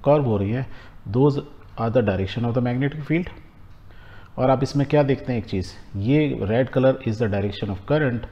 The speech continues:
तो magnet जो है जिस plane में है, it is perpendicular to the, the current carrying conductor, that means जो magnetic field है is always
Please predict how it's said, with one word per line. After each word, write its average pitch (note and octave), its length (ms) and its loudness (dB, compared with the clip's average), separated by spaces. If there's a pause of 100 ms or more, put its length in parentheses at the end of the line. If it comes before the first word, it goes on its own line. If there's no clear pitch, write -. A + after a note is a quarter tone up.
(580)
तो C3 440 2
magnet A#2+ 500 2
जो C#3+ 120 2
है C3+ 200 0
जिस A#2 220 0
plane C3+ 280 2
में C#3 120 0
है, C#3 240 -2
it A#2 140 -2
is D3 220 -2
perpendicular B2+ 760 0 (280)
to C3+ 180 0
the, F#3 160 0 (1160)
the C3+ 200 2 (180)
current C#3+ 260 2
carrying C#3+ 280 2
conductor, A#2+ 420 -2 (140)
that A2+ 280 -2
means C3+ 300 0 (680)
जो A#2+ 140 0
magnetic C3 500 2
field B2 300 2
है C3 200 4
is B2+ 180 2 (140)
always C#3+ 340 4